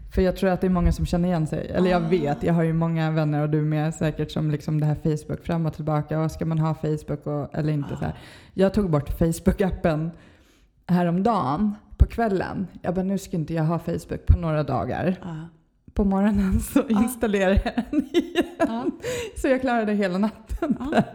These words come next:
Speaker 1: Men så på morgonen, jag bara, "Nej, men det kan jag ha hänt. Nej, det här går ju inte." Alltså,
Speaker 2: Ah.
Speaker 1: det, det är ju läskigt.
Speaker 2: Ah.
Speaker 1: Och jag är också ute, eh, nu, jag är ute rätt så ofta, a-, för ofta. Och jag har också haft perioder jag har tagit bort den och,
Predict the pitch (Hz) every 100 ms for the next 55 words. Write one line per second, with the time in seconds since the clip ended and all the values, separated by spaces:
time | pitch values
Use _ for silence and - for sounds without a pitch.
0 | 359 427 415 320 - 277 269 240 254 240
1 | 220 190 175 190 202 226 190 170 - 160
2 | 233 170 156 156 185 - 170 190 - -
3 | 156 202 170 - 160 165 180 - 180 175
4 | 180 165 160 143 143 139 123 127 - -
5 | - - 190 160 151 - _ _ - 202
6 | 175 170 175 208 - - 262 220 - -
7 | 190 190 190 202 170 170 202 247 160 -
8 | 143 139 - 151 - - 196 - 175 -
9 | - 196 240 - - - - 151 147 147
10 | - - _ 180 185 190 - 208 180 -
11 | 165 156 156 151 151 160 160 - 151 -
12 | - 156 156 156 151 151